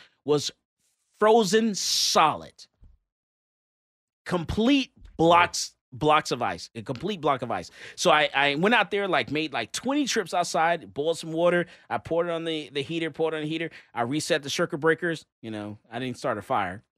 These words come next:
Fire department, <laughs> Austin Fire Department. My hands, my hat's off to you.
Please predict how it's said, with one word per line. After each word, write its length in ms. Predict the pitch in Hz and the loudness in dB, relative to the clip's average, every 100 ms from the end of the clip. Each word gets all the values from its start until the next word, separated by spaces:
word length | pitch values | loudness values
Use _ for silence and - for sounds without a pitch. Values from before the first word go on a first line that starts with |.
| _ - | _ -8
Fire 180 | - 120 | 0 2
department, 500 | 107 131 113 110 117 _ _ _ | 2 0 0 0 -6 _ _ _
<laughs> 260 | _ _ | _ _
Austin 340 | 113 127 127 131 | 0 0 0 -2
Fire 180 | 143 139 | 2 2
Department. 460 | 135 156 156 165 _ _ - | 2 0 0 -6 _ _ -6
My 100 | 120 | -2
hands, 240 | 135 123 | -2 -2
my 140 | 123 | -2
hat's 220 | 131 131 135 | 0 0 -2
off 160 | 120 | -4
to 100 | 135 | -4
you. 120 | 131 | -6